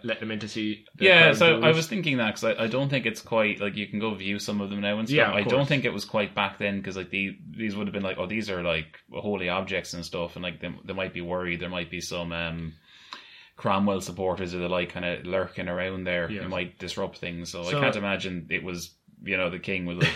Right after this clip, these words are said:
Speaker 2: <laughs> knew about this.
Speaker 1: Yeah, he needs more money for some reason, so he's charging a couple of pence to, to see his own jewels.
Speaker 2: Um, actually, he was, that was
Speaker 1: Yeah, I
Speaker 2: actually
Speaker 1: know. <laughs> There's
Speaker 2: very
Speaker 1: more about that.
Speaker 2: It's a very important point that, you know,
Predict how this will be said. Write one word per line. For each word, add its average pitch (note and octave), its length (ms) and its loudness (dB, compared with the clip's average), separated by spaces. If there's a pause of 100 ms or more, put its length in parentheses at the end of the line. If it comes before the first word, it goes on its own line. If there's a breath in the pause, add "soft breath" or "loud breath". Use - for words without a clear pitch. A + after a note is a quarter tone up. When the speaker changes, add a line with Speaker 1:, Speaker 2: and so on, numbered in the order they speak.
(160)
Speaker 2:
<laughs> - 220 -20
knew A2 260 6
about - 360 0
this. - 420 2 (360 loud breath)
Speaker 1:
Yeah, B2+ 160 4
he C3 120 0
needs C3 220 0
more B2 280 4
money G#2+ 260 0
for G#2 160 -8
some G#2+ 220 -2
reason, G#2+ 320 -4
so A#2 160 -4
he's A2 160 -4
charging A2+ 360 2
a G#2+ 40 -6
couple A2 260 -2
of G#2 80 -6
pence A2 340 0
to, G#2 340 -2
to G#2+ 160 -8
see A2+ 200 0
his A2 160 -2
own A2 180 -2
jewels. G#2+ 500 -2
Speaker 2:
Um, A2 320 4
actually, A2 320 0
he G2+ 80 -6
was, G2 440 0 (100)
that G#2+ 160 2
was G#2 120 0
Speaker 1:
Yeah, G#2 60 6
I C3+ 40 8 (120)
Speaker 2:
actually A2+ 160 2
Speaker 1:
know. A2 120 2
<laughs> - 0 -
There's C#3+ 160 8 (220)
Speaker 2:
very A2+ 300 10
Speaker 1:
more C3+ 200 8
about B2+ 240 2
that. - 200 2
Speaker 2:
It's C3 200 4
a A#2+ 40 2
very B2+ 240 10
important G#2+ 440 2
point G2+ 380 2
that, F#2 260 -4
you F#2+ 120 0
know, F2+ 320 0